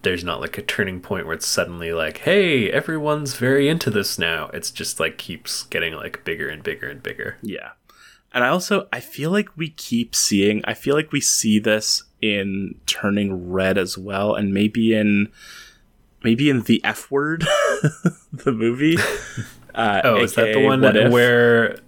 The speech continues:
Speaker 1: yeah, is that the one where, um, Daniel Radcliffe and Zoe Kazan are friends unless they're not?
Speaker 2: Yes, that's correct. I feel like we see the same, like, perspective in all three of those, where it's, like, in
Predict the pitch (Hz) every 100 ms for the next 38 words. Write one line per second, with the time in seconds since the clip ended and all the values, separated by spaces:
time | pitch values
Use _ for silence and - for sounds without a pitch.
0 | _ _ 104 98 85 - 104 110 107 117
1 | 113 110 107 104 95 - 101 98 92 92
2 | 92 - - - - - - 101 95 90
3 | 90 92 - 95 92 92 95 95 95 -
4 | 135 - 104 92 90 92 87 - - 90
5 | 101 113 98 95 92 - - 98 98 107
6 | 160 120 110 - - - 101 - - -
7 | - - - - - - - 117 - 151
8 | 165 - 156 - 135 131 127 - - 104
9 | 104 107 107 - 107 95 - 113 - -
10 | 92 - 107 101 101 101 90 98 - 101
11 | 95 98 98 107 113 117 - - - _
12 | _ 131 110 101 - 98 92 - _ _
13 | _ _ _ 127 113 110 104